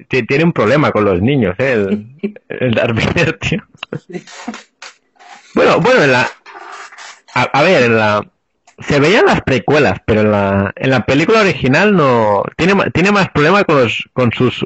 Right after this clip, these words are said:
Speaker 1: subordinados, ¿no? Pero con los niños no mata ninguno, ¿no? Que yo sepa.
Speaker 2: Mm,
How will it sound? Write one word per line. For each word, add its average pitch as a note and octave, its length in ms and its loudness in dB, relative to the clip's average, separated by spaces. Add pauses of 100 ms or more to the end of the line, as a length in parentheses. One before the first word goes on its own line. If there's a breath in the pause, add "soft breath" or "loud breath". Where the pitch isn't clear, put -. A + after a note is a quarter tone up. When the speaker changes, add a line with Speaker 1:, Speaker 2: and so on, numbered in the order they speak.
Speaker 1:
subordinados, A#2 800 2
¿no? D3+ 140 0
Pero C3+ 160 0
con A#2+ 140 2
los A2 140 0
niños E3 300 2
no C3 100 0
mata A2 260 0
ninguno, G2 380 2
¿no? A2+ 120 0
Que A2 120 -2
yo F#2+ 60 0
sepa. G#2+ 300 -2
Speaker 2:
Mm, C#3 340 -20